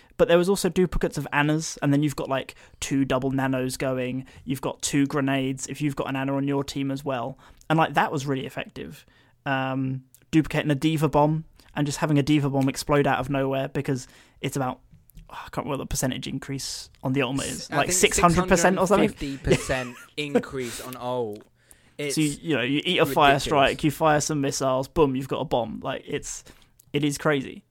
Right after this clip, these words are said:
Speaker 1: Um,
Speaker 2: I think it's amazing how, like, the enemy team won't know what to expect. They'll know, like, oh, it's gonna
Speaker 1: Mm.
Speaker 2: be, we, we'll expect to see maybe a Rein suddenly appear or
Speaker 1: Mm.
Speaker 2: a D.Va or a Hun-, Hanzo appear. But the
Speaker 1: Mm.
Speaker 2: fact that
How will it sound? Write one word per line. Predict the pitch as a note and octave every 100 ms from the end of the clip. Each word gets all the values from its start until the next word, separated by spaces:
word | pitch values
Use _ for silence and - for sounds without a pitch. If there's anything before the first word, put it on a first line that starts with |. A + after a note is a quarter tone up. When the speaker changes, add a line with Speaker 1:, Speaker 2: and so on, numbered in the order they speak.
| _ -
Speaker 1:
Um, | C#3+ C#3 C#3+
Speaker 2:
I |
think | C#3+ C#3 - G3
it's | G3+ G3
amazing | F#3 F#3 F3 D#3+
how, | D#3 D3+ C#3
like, | C#3 C3
the | C3 C#3
enemy | D#3+ D#3
team | C#3 D3+ C#3 B2 A#2+
won't | B2+ C#3+ C#3+
know | C#3+ C3+
what | B2
to | -
expect. | B2 - - C#3 A2 A#2
They'll | C3 C3
know, | C3 C#3 D#3+ A#2 A#2+ A#2+
like, | A2+ A#2 -
oh, | C#3
it's | A#2+
gonna | - D#3 C3
Speaker 1:
Mm. |
Speaker 2:
be, | B2+ A#2+ B2
we, | C#3+ B2+ A2+
we'll | D3 C#3
expect | C3 - D#3 -
to | B2+
see | - B2 A#2
maybe | A2+ A2 A2 A#2
a |
Rein | A#2+ C3+ C#3+ C3+ B2+
suddenly | B2 C#3+ B2+ B2 A#2
appear | A2+ - B2+ A2+ A2 A2+
or | B2 A#2 B2+
Speaker 1:
Mm. | C#3 B2+ G#2 G#2+ _ _ _ _
Speaker 2:
a | B2+
D.Va | A#2+ B2 B2 A2+
or | A2 G#2+ - G#2+ G#2 G#2 G2+ F#2+ - -
a | G#2+
Hun-, | A#2 C#3 D3 _ _
Hanzo | - C#3 D3+ C3+ A2+
appear. | G#2+ A#2 G#2 G2+ A2+ _ _ _
But | D3+ C#3
the |
Speaker 1:
Mm. | B2+
Speaker 2:
fact | E3 F3
that | D#3 C#3+